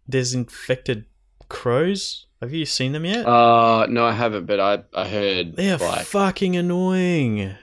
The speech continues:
Speaker 2: Yeah.
Speaker 1: It's like, "Fuck off, mate." And you, like, you need, yeah, little tip for you,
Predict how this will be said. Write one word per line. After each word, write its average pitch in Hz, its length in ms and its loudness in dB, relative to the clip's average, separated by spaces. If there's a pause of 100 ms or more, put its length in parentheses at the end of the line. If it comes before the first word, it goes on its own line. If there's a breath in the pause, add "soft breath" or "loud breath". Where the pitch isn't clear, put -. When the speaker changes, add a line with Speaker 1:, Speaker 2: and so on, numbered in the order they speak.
(380 soft breath)
Speaker 2:
Yeah. 92 220 -10
Speaker 1:
It's 90 140 -4
like, 87 300 0
"Fuck - 440 -4
off, 170 300 -4
mate." 143 420 -4 (840)
And 170 160 -4
you, 156 80 -6
like, 139 280 0
you 139 60 0
need, 131 440 0 (340)
yeah, 101 320 2
little 123 260 0
tip - 320 -6
for 117 260 2
you, 175 280 -2